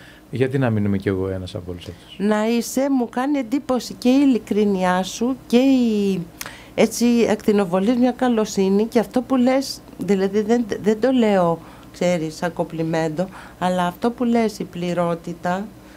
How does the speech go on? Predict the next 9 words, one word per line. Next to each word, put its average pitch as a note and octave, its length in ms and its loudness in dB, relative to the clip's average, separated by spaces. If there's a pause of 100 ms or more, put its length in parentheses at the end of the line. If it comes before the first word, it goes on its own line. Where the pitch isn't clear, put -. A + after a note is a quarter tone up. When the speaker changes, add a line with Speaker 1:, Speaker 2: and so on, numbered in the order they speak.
(200)
Speaker 2:
που G3 100 4
ένιωσες G3 520 2
με E3+ 120 -6
τους - 180 -12
ανθρώπους F3 420 -4
και G3 100 -12
τη F#3 140 -10
μουσική, B3 580 -4 (380)
αντανακλά. A3 800 -2